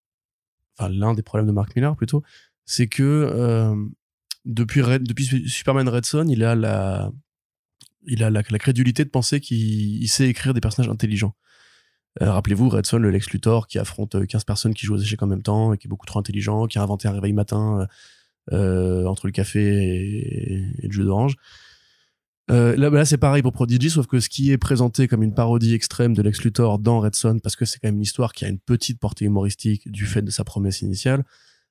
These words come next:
euh, dans Prodigy, c'est couvert comme une sorte de réalité tangible où le héros, bah, n'a aucune adversité, euh, aucun challenge réel.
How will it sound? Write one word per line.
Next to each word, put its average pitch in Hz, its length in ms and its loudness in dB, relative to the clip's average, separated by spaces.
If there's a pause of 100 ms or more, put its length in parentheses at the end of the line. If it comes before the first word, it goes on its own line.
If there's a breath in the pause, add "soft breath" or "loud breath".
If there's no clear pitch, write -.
(180)
euh, 110 280 2
dans 117 200 2
Prodigy, 110 380 0
c'est 127 180 0
couvert 110 360 0
comme 110 220 0
une 98 80 -2
sorte 117 220 -2
de 107 60 0
réalité 101 380 -2
tangible 113 500 0
où 120 180 2
le 101 180 2
héros, 110 320 2
bah, 98 140 -2 (200)
n'a 95 640 -4 (600)
aucune 113 280 -2
adversité, 110 880 0
euh, 98 360 -2
aucun 101 340 -4
challenge 101 380 0
réel. 110 400 0